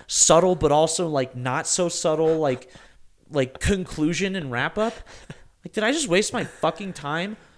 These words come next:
Like, don't get me wrong. Don't get me wrong. Benedict Cumberbatch, great performance.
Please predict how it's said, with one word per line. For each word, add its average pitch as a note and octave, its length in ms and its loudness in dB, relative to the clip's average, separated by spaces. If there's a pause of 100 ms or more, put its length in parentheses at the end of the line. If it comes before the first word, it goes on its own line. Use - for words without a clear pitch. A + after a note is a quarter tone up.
(300)
Like, G3+ 240 -8
don't C#4 220 4
get D#4+ 100 0
me D4 120 -2
wrong. A3 480 0
Don't F#3 160 2
get A#3 120 -4
me A#3 80 -6
wrong. A#2+ 300 -4 (880)
Benedict E3+ 440 -2
Cumberbatch, G#2 580 -6 (960)
great C3+ 220 2
performance. G#2+ 600 -12